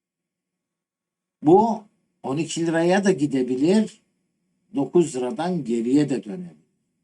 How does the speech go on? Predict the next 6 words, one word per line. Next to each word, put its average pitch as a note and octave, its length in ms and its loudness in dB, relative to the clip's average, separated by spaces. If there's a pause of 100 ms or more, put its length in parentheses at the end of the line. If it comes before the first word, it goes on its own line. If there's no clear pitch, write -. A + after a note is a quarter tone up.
(200)
Şimdi A2+ 360 -4
ben C#3 300 0
demişim G3+ 520 2
ki, - 300 -4 (1000)
arkadaş D3+ 680 0 (400)
bak, D3+ 280 0